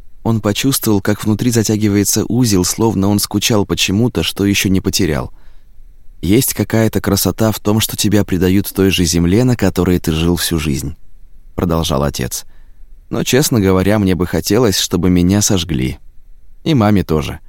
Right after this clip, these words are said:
В пламени есть очищающая сила, а пепел попадет в ту же самую землю".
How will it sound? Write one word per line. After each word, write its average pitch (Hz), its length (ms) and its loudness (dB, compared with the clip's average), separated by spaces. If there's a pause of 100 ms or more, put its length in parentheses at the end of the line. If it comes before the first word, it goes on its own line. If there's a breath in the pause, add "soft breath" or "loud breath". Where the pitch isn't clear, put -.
(680)
В - 60 -20
пламени 143 380 2
есть 131 300 4
очищающая 117 720 2
сила, 87 480 0 (360)
а 101 100 0
пепел 175 440 2
попадет 98 460 0
в - 80 -12
ту 170 140 0
же 95 140 0
самую 85 420 2
землю". 67 400 -2